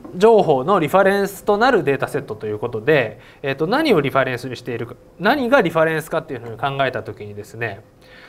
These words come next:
あの、ここに書いてある通り、えー、正常組織ですとか、あと初代の培養細胞ですとか、まあ、そういったもののある程度こう、基準になりそうな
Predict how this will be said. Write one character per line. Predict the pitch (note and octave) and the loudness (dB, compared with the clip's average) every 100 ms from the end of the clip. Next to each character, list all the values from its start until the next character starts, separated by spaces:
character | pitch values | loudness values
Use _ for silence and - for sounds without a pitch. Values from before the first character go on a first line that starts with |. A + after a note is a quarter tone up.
| - | -14
あ | A#2 G#2+ | -10 -8
の、 | G#2 | -8
こ | C#3 | 0
こ | D#3+ | 0
に | E3 | 2
書 | F3 | 2
い | C#3 | 2
て | G#2+ | -2
あ | |
る | G2 | -10
通 | A2 G#2 | -8 -8
り、 | G2+ A2+ F#2 - _ - | -8 -10 -12 -18 _ -12
え | B2 A2 A2 | -6 -4 -4
ー、 | |
正 | - G#3 B3+ | 2 4 4
常 | B3 C4 B3 | 4 4 4
組 | B3+ | 2
織 | B3+ - A#2+ | 0 -2 -6
で | G#2 | -6
す | - | -10
と | - | -12
か、 | - C3 G#2 - - _ - | 0 0 0 -6 -20 _ -20
あ | - | -14
と | |
初 | - A#3+ | -2 2
代 | A#3+ E3 | 6 4
の | A#2 | 2
培 | A#2+ D#3 F3 | 2 2 4
養 | F3+ F3 | 2 2
細 | E3+ D#3+ | 2 2
胞 | A2+ G2+ | 0 -8
で | G2+ G#2 | -12 -16
す | |
と | - | -16
か、 | G#2 B2 - - - - - | -8 -6 -6 -14 -20 -14 -4
ま | |
あ、 | G#3 | -2
そ | C#4 | 0
う | C#4 | 0
い | |
っ | C#4 | 0
た | C#4 | 0
も | C#4+ | 0
の | C#4+ | -2
の | G#3 G#3 F#3+ | 2 4 4
あ | |
る | D4 | 4
程 | C4+ | 2
度 | D#3+ | 0
こ | C#3+ C3+ A#2+ A#2+ | 0 0 0 -2
う、 | - | -4
基 | - | -2
準 | F3+ C4+ C#4 | 2 2 2
に | C4+ | 2
な | B3+ | 2
り | B3 | 2
そ | C4 B3 | 2 0
う | |
な | B2 B2+ G#2+ | 0 -2 -4